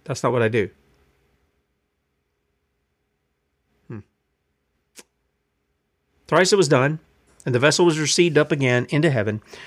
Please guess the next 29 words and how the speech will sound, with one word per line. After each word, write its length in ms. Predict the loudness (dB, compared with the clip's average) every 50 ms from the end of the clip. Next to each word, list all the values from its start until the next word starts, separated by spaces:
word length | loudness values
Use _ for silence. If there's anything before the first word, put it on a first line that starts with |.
| -16 -6 0
Now 140 | 2 2 4
when 160 | 4 2 0
Peter 320 | -2 -2 -2 0 0 0
doubted 500 | -2 0 0 2 2 4 4 4 2 2
in 200 | 0 0 0 0
himself 480 | 0 0 0 0 2 2 4 2 2 2
what 160 | 2 0 2
this 180 | 2 -2 0 0
vision 460 | 2 2 2 2 2 0 -2 -4 -2
which 240 | 0 0 0 0 -2
he 180 | -4 -2 0
had 360 | 2 4 4 4 2 0 -4 -12 _ _ -4
seen 480 | -2 -2 0 0 2 0 2 0 0
should 200 | 0 -2 -2 -2
mean, 440 | 0 0 2 2 2 0 0 -2 -4 -6 -12 -20 -20 -20 -18 -10
behold, 400 | -8 -6 -2 0 2 2 2 2
the 80 | 2 0
men 480 | 0 0 0 0 0 0 2 2 2 2
which 160 | 2 0 0
were 80 | -2
sent 300 | 0 0 0 0 -2 -2
from 160 | -4 -6 -6 -4
Cornelius 640 | -4 -4 -4 -2 -2 -2 0 0 0 0 -2 -2
had 120 | -4 -4
made 220 | -2 -2 -2 -2 -2
inquiry 420 | -4 -4 -2 0 0 0 0 -2
for 140 | -2 -4 -6
Simon's 380 | -4 -2 -2 -2 -2 -2 -2 -2
house, 280 | 0 0 0 0 -2